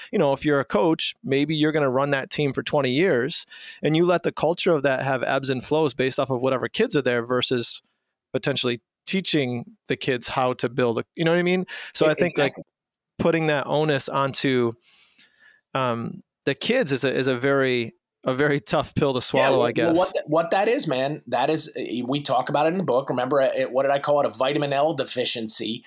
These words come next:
Speaker 2: And really, culture, if I were to really, and there's so many pieces of clarity that I've gained over it. And hey, remember, for everybody listening, I didn't just make this stuff up. This is from running multiple businesses. This is from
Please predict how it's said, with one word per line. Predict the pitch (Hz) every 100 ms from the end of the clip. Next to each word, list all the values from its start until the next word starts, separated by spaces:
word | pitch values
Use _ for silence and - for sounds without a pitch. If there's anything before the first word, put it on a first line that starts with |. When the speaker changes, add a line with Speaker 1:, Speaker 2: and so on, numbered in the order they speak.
| - - - -
Speaker 2:
And | 160 160
really, | 202 254 143 131 - - _ _
culture, | - 196 220 - 139 131 -
if | 131 160
I | 160
were | 135
to |
really, | 127 180 196 143 127 -
and | 190
there's | 202 -
so | 269
many | 220 156 - _ - - 147 -
pieces | - 196 - 151
of | 139
clarity | - 151 147 147 131
that | 120
I've | 117 107
gained | 135 139 131
over | 110 107 110
it. | 151
And | 151
hey, | 170
remember, | 135 147 165 151 123
for | 147
everybody | 160 151 123
listening, | 135 - 127 107 104 - - - - _ _ -
I | 151
didn't | 175 160
just | 156 147
make | 143 147
this | 143 -
stuff | - 127 143
up. | 135 -
This | 143 156
is |
from | - 139 131
running | 131 127 123
multiple | 131 151 143 135
businesses. | 147 151 165 160 175 165 135
This | 143 -
is | 143
from | - 120 113 110